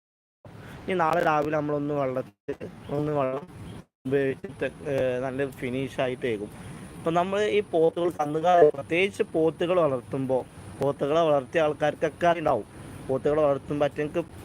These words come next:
ഏറ്റവും ബെറ്റർ ആയിട്ടുള്ള സംഗതിയാണ് വെള്ളം എന്നുള്ളത്. വെള്ളത്തിൽ എത്രമാത്രം നമ്മൾ പോത്തുകൾ ഇടുന്നുവോ അത്രമാത്രം, ഇപ്പോൾ ചെറിയൊരു കുളങ്ങളോ കാര്യങ്ങളൊക്കെ ഉണ്ടെങ്കിൽ നമുക്ക് എപ്പോഴും ആ പോ-, ഏഹ്, പോത്തിനെ അതിൽ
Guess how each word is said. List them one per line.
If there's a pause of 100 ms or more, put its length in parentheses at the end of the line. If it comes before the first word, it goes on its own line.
(220)
ഏറ്റവും
ബെറ്റർ
ആയിട്ടുള്ള (280)
സംഗതിയാണ്
വെള്ളം
എന്നുള്ളത്. (480)
വെള്ളത്തിൽ
എത്രമാത്രം
നമ്മൾ (120)
പോത്തുകൾ
ഇടുന്നുവോ (600)
അത്രമാത്രം, (120)
ഇപ്പോൾ (140)
ചെറിയൊരു
കുളങ്ങളോ (140)
കാര്യങ്ങളൊക്കെ
ഉണ്ടെങ്കിൽ (500)
നമുക്ക്
എപ്പോഴും (140)
ആ
പോ-, (120)
ഏഹ്,
പോത്തിനെ (760)
അതിൽ